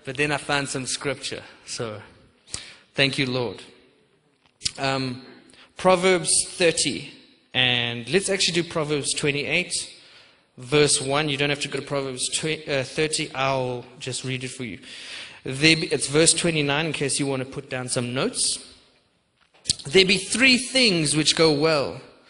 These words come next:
yea, four are comely in going." "A lion which is strongest among beasts, and turneth not away from any." And, um,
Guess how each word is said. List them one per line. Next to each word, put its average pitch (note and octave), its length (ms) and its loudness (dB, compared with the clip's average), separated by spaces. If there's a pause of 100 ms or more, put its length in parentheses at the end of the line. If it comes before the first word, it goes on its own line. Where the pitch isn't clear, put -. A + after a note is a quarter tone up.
(320)
yea, E3 300 6
four F#3 360 4
are D3 60 4
comely D#3 600 0
in C3 140 -2
going." B2+ 360 -2 (560)
"A C#3 80 6
lion E3+ 600 2
which D3 200 0
is C#3 200 2
strongest D#3+ 600 0
among B2 340 -6
beasts, - 800 -8 (420)
and B2+ 200 -4
turneth D3 400 -2
not C3+ 200 -4
away C3 260 -2
from B2 340 -8
any." A#2+ 360 -6 (760)
And, B2+ 280 -4
um, C3 300 -6